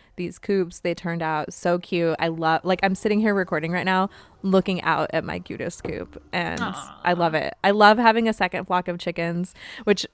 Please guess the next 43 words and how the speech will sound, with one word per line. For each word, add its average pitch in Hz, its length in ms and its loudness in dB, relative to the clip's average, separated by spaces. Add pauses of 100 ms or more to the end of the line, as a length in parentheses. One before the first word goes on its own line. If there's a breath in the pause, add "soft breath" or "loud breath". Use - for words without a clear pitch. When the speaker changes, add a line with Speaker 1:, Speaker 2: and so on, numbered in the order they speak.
(120)
Speaker 1:
are 175 260 4
my, 160 240 0
my 165 180 -4
pet 160 220 -4
chicken 170 240 -4
chickens. 165 380 -6
That 151 120 -4
was - 140 -6
also - 280 -6
something 156 400 -6
that 156 100 -6
I 147 40 -2
wasn't 151 280 -6
necessarily 165 320 -6
planning 165 260 -6
on 165 80 -6
doing 165 520 -4
this 185 220 -4
year, 175 240 -2
but 156 160 -8
they're 156 160 -4
all 170 140 0
fun 214 460 2
and 160 280 -8
fancy 180 680 -2
and 165 200 -6
lay 160 160 -6
the 165 120 -10
prettiest 170 420 -6
eggs, 165 580 -6
and, 165 300 -6 (380 loud breath)
like, 175 140 -6
that's, 180 180 -2
like, 185 180 -2
my 170 140 0
whole, 160 480 0
like, 151 340 -8 (220)
joy 156 460 -4
view 156 640 -8 (240)
of 165 140 -8
chickens, 185 540 -6
Speaker 2:
Yeah. 220 60 -8
Speaker 1:
like, 135 140 -6